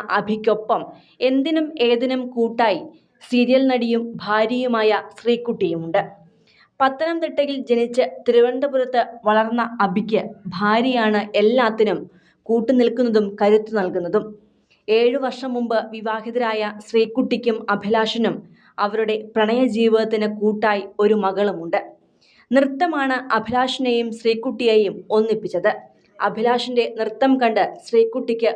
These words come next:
പ്രണയം തോന്നുകയായിരുന്നു. TikTok-ിലൂടെ സോഷ്യൽ മീഡിയയിൽ ചുവടുവച്ച ആളാണ് അഭിലാഷ്.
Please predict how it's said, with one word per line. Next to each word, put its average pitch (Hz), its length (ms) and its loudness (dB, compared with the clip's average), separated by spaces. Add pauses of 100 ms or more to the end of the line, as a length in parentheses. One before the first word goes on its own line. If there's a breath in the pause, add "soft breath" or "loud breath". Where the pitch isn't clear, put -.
(140)
പ്രണയം 233 460 2
തോന്നുകയായിരുന്നു. 190 840 0 (680 soft breath)
TikTok-ിലൂടെ 320 760 0 (240)
സോഷ്യൽ 240 440 2
മീഡിയയിൽ 254 320 -4 (120)
ചുവടുവച്ച 247 500 2 (300)
ആളാണ് 220 360 2 (240)
അഭിലാഷ്. 196 480 -4